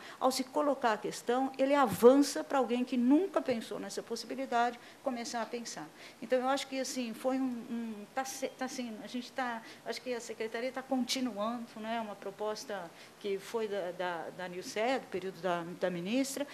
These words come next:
e que é um avanço fundamental. Eu vou adiantar só uma questão, <laughs> depois a gente completa.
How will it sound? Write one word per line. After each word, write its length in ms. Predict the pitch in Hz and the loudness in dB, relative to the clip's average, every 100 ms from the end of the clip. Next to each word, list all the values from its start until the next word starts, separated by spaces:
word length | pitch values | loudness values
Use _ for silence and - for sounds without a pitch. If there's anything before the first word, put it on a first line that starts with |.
| - - | -14 -10
e 80 | 226 | -10
que 260 | - 254 277 | -4 0 4
é 180 | 277 269 | 4 4
um 120 | 277 | 2
avanço 440 | 226 269 277 269 | 0 -2 -2 -4
fundamental. 840 | 247 269 269 254 269 254 196 175 - - - - | -4 -2 0 0 -2 0 0 0 -6 -16 -16 -10
Eu 80 | 262 | 2
vou 80 | 302 | 6
adiantar 420 | 294 240 - 226 | 8 8 8 8
só 180 | - 269 | 8 6
uma 140 | 226 | 4
questão, 460 | 185 - - 226 - | -2 -4 6 6 6
<laughs> 140 | - - | -6 -12
depois 320 | - 240 214 | 6 8 8
a 60 | 214 | 4
gente 380 | 214 - 208 - | 2 0 0 6
completa. 680 | 226 190 220 247 269 262 | 6 6 2 2 2 -4